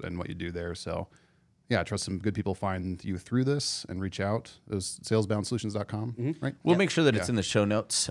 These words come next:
Speaker 3: um, in the description,
Speaker 1: Yeah.
Speaker 3: so you could find that. And
Speaker 1: I'd say, yeah, don't, uh, hesitate to reach out to affiliated at clickbank dot com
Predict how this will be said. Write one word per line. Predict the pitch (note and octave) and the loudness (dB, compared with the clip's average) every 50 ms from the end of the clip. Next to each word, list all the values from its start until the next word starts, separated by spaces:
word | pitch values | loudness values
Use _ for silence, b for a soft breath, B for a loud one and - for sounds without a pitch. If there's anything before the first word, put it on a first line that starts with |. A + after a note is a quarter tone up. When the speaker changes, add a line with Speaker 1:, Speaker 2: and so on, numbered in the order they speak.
| - - | -2 0
Speaker 3:
um, | F#2 F2+ F2 F2 | 2 2 2 0
in | F2 F2 | 0 -2
the | F2 | -2
description, | E2+ E2 - - F2 E3 B2+ A2+ | -4 -4 -4 -4 -2 -2 -2 -2
Speaker 1:
Yeah. | A2+ | -4
Speaker 3:
so | - - G2+ | -4 -6 -4
you | |
could | - F#2 D#2 | -4 -6 -8
find | - - D#2+ D#2+ D#2+ D#2 E2 | -4 -4 -4 -2 -2 -2 -2
that. | E2+ F#2 A#2+ - - - | -2 -4 -4 -6 -6 -6
And | D2 D2 - | -4 -4 -4
Speaker 1:
I'd | G#2 F#2+ | -4 -2
say, | - B2 A2 G#2+ G#2 G#2 G#2 G2 - - _ | 0 0 0 0 0 -2 -2 -4 -6 -14 _
yeah, | - D#3 E3+ C3 G#2 | -2 0 0 0 2
don't, | A2 A#2+ A#2 A#2 - - A2 | 2 0 0 0 -2 -6 -2
uh, | G#2 G2+ G2 G2 G2 G2 F#2 - - | 0 0 2 2 2 0 -2 -4 -6
hesitate | A#2 G#2 A2+ G2+ G2+ | -4 -2 -2 -4 -4
to | G#2 | -4
reach | G2+ G#2 G2 - A2 | -4 -4 -4 -2 -2
out | G#2+ G#2 G#2 G#2 - | 0 0 -2 -2 -4
to | - A2+ G#2 | -4 -2 -2
affiliated | F#2 - - A#2+ A2+ A2+ A2+ A2 G#2+ G#2+ G#2 G2 - | -2 -2 -2 -2 0 2 2 2 2 0 -2 -2 -2
at | - G2+ G2 - - | -4 -4 -4 -4 -6
clickbank | - B2 - - C3 A#2 - | -8 -8 -4 -2 -4 -2 0
dot | - A#2+ - - | -2 -2 -2 -2
com | - A#2+ A#2 A#2+ C3 C#3+ D3 C#3 | -2 -2 -2 -2 -2 -4 -6 -8